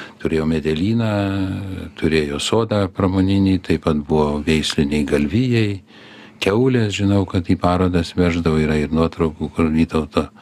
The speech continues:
ant Vi-, nu, parodų kalno Kaune ten vykdavo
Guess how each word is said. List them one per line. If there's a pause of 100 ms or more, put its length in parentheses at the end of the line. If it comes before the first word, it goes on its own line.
(600)
ant
Vi-, (120)
nu, (340)
parodų (120)
kalno
Kaune
ten
vykdavo